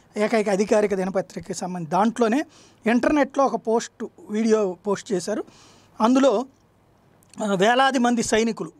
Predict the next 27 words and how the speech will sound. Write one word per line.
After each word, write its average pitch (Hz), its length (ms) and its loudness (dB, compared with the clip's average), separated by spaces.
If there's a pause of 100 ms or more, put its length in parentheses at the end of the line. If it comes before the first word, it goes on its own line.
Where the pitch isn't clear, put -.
వార్కి 226 360 0
రెడీ 220 220 0
అన్నట్టు 208 300 -6
సన్నాహాలు, 208 600 -6 (440)
అందులో 240 220 4
పీపుల్స్ 262 440 -2
లిబరేషన్ 233 480 0
ఆర్మీ 214 260 -4
సైనికులు, 220 400 -6
పీఎల్ఏకి 240 560 -2
సంబంధించినటువంటి 208 640 -8 (400)
ఎయిర్ 240 240 4
ఫోర్స్ 262 380 0
దళాలు, 220 400 2 (580)
ఆ, 226 60 0
కలిసి 247 540 0
మిలిటరీ 233 320 2
విన్యాసాలు, 202 500 -6
ఓ 190 40 -8
పక్కన, 196 440 -8 (400)
ఆ, 185 80 -2
కింద 233 260 0
నుంచినేమో 208 640 -2
ట్యాంకులు, 214 500 -2
పైనుండినేమో 196 640 0
విమానాలతో 190 560 -2
కలిసి 175 340 -8